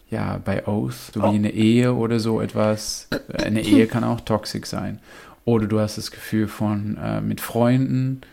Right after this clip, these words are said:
Speaker 1: Angst für Alleinheit.
Speaker 2: Einsamkeit.
Speaker 1: Einsamkeit kann alles dazu führen, dass du keinen Schritt machst, um diese Beziehung entweder zu ändern oder zu verbessern.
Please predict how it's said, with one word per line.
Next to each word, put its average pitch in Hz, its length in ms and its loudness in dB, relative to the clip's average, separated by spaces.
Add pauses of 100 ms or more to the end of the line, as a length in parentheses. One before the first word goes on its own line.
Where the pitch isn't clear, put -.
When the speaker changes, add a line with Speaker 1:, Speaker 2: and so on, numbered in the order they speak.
Speaker 1:
Angst 104 400 -4
für 107 280 0
Alleinheit. 117 1080 0 (100)
Speaker 2:
Einsamkeit. 247 580 0
Speaker 1:
Einsamkeit 107 840 -2 (120)
kann 113 180 -4
alles 110 480 -4
dazu 113 320 -6
führen, 107 420 -2
dass 104 200 -6
du 104 280 -4 (100)
keinen 110 240 0
Schritt - 300 -2
machst, 107 300 -2
um 104 100 -2
diese 98 240 -4
Beziehung 104 400 -6
entweder 101 380 -2
zu - 180 -12
ändern 117 480 0
oder 104 260 -4
zu - 200 -12
verbessern. 104 680 -4